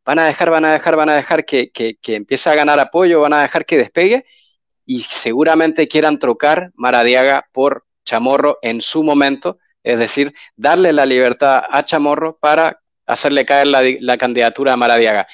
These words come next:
Es decir, se puede esperar cualquier cosa. Los Ortegas en este momento tienen de, de, de rehén a Cristiana, en caso de que sea todo esto verdad, tienen de rehén a Cristiana,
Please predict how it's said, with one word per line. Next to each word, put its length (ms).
Es 120
decir, 360
se 140
puede 220
esperar 420
cualquier 380
cosa. 380
Los 140
Ortegas 380
en 80
este 160
momento 480
tienen 480
de, 320
de, 340
de 140
rehén 360
a 120
Cristiana, 600
en 120
caso 260
de 160
que 140
sea 340
todo 140
esto 240
verdad, 360
tienen 300
de 220
rehén 340
a 80
Cristiana, 480